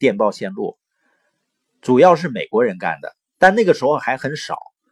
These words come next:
全美国只有四十英里的电报线路。那接下来仅仅两年之后呢，一八四八年的时候就已经两千英里的电报线路了。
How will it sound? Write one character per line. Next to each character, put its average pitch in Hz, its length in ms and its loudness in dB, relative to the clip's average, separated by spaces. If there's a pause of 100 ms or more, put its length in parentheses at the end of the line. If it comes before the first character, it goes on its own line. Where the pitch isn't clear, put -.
(280)
全 185 240 4
美 123 180 0
国 110 200 0
只 139 180 -6
有 92 160 -2
四 - 320 0
十 101 120 -12
英 92 220 -10
里 87 140 -14
的 80 180 -10
电 90 180 -4
报 82 140 -6
线 76 240 -12
路。 76 220 -12 (420)
那 170 160 8
接 220 220 6
下 214 140 4
来 120 180 0
仅 123 160 -6
仅 147 140 -2
两 82 180 0
年 98 140 -10
之 123 120 -4
后 131 220 0
呢， 90 80 -6 (180)
一 135 120 -2
八 143 200 4
四 143 200 -10
八 147 180 4
年 104 200 -10
的 80 100 -8
时 - 100 -20
候 78 240 -4
就 104 140 -2
已 87 100 -6
经 104 320 -10
两 110 320 -2
千 175 320 -2
英 110 220 -6
里 87 120 -10
的 87 280 -10
电 101 180 -2
报 90 160 -2
线 78 220 -12
路 80 180 -10
了。 - 140 -16